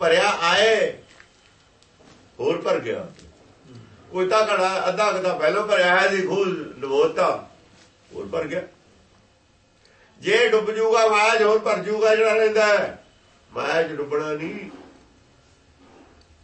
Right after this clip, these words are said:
ਮਾਇਆ 'ਚ ਪੁੱਠਾ ਕਰਕੇ ਘੜਾ ਉੱਚਾ ਕਰ ਦੇਣਾ ਸਮਾਂ ਮਾਇਆ ਤੋਂ, ਜਿਹੜਾ ਪਾਣੀ ਉਹ ਨਿਕਲ ਜਵੇ।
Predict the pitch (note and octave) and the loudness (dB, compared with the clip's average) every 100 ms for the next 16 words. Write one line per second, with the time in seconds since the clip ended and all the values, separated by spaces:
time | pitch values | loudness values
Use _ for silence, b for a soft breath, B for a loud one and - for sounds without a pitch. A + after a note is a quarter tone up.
0 | _ C3+ C#3 D#3 F3 E3+ D#3 E3+ E3+ F3 | _ -12 -8 -6 -6 -8 -8 -6 -4 -4
1 | E3+ F#3 F3+ E3 F3+ F3 F3+ E3+ E3 D#3 | -6 -6 -6 -2 -2 -2 -6 -4 -4 -4
2 | F3+ F#3+ F3+ F#3 F#3 F3 F3 E3+ F3+ F3+ | -4 -4 -6 -4 -4 -4 -4 -2 -2 -2
3 | D3+ - - - D3 E3 E3 D3+ D#3+ E3 | -6 -14 -20 -18 -4 -2 0 -2 0 -2
4 | D#3 E3+ D#3+ D#3 C#3+ - | -2 -6 -6 -2 -2 -2